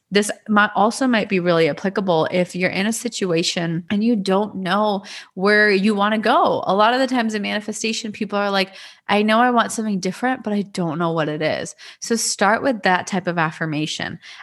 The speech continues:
"I'm so at peace with where I am, and I'm also ready to be at my next level of life." Something like that will really start to change and channel this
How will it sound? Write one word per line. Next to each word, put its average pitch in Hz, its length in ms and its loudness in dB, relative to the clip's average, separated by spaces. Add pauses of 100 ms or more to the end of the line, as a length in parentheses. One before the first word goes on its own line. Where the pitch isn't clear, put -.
"I'm 190 200 2
so 196 320 2
at 233 200 2
peace 202 320 -4
with 190 160 -6
where 170 220 0
I 160 100 2
am, 185 480 0
and 185 120 -2
I'm 175 160 -2
also 175 360 -2
ready 165 360 0
to 170 160 -4
be 165 360 -4 (500)
at 170 200 4
my 180 160 2
next 160 320 -2
level 165 320 -2
of 165 200 -4
life." 110 360 -2 (380)
Something 269 540 0
like 233 320 2
that 180 300 2
will 175 360 -2
really 208 440 2
start 196 340 -4
to 196 100 -2
change 180 540 0
and 165 180 -4
channel 175 440 0
this 180 180 -2